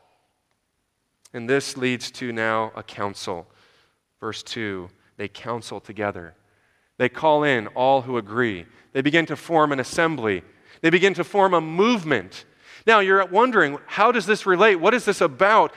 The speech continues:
What is all the raging and the plotting and the standing and the counseling for? Well, they just have one thing in common. Look at the end of verse two. They're doing all this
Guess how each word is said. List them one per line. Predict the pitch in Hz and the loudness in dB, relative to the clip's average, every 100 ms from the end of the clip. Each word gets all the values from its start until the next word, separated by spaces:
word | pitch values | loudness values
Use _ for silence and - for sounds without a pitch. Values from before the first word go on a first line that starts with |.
| - | 0
What | 196 233 | 2 4
is | 214 | 4
all | 202 | 2
the | 175 | 0
raging | 156 196 233 175 180 139 107 - _ | 4 4 4 0 -2 -2 -6 -16 _
and | 160 | -6
the | 156 | -6
plotting | - 208 208 214 175 139 | 2 4 6 4 0 -4
and | 139 | -10
the | 135 | -10
standing | - 214 208 202 170 127 113 | -4 0 2 2 0 -4 -6
and | 143 139 | -12 -10
the | 131 123 123 _ _ | -8 -10 -12 _ _
counseling | - 170 175 - 135 117 | -6 -4 -4 -8 -10 -10
for? | - 160 160 196 240 - _ _ _ _ _ _ _ _ _ _ _ _ _ _ _ | -12 -4 0 0 -2 -10 _ _ _ _ _ _ _ _ _ _ _ _ _ _ _
Well, | 139 123 | -2 0
they | 120 | -2
just | 127 131 | -6 -4
have | 127 107 | -4 -2
one | 131 127 | -6 -6
thing | 143 | -8
in | 117 101 | -8 -10
common. | - 147 123 95 | -6 -4 -4 -6
Look | 123 143 | -12 -12
at | |
the | 120 | -10
end | 107 107 | -8 -8
of | 101 | -8
verse | 110 - | -10 -12
two. | - 160 127 87 - _ _ _ _ _ | -8 -8 -6 -10 -16 _ _ _ _ _
They're | 117 107 | -8 -4
doing | 139 190 | 0 0
all | 143 95 | 0 -4
this | 87 90 - | -6 -12 -14